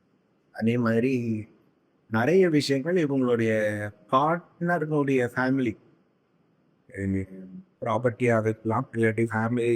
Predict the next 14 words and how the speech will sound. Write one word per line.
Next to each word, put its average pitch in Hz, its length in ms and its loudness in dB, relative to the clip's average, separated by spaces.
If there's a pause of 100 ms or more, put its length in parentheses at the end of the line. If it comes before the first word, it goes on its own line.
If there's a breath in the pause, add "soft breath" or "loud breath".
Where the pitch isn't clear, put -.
(240)
ரிலேட்டட் 110 480 2
இஷ்யூவாக 107 480 -2
இருக்கலாம். - 300 -12 (180)
அதை 120 260 0
ஹேண்டில் 131 420 0
பண்ற 117 320 -4
வேண்டிய 110 320 2 (120)
ஒரு 107 180 0
சூழல் 110 320 -8 (160)
இந்த 107 180 0
டைத்துல 95 360 -6
இருக்கு. - 220 -20 (920)
லீகல் 117 360 4
இஷ்யூவாக 98 440 -4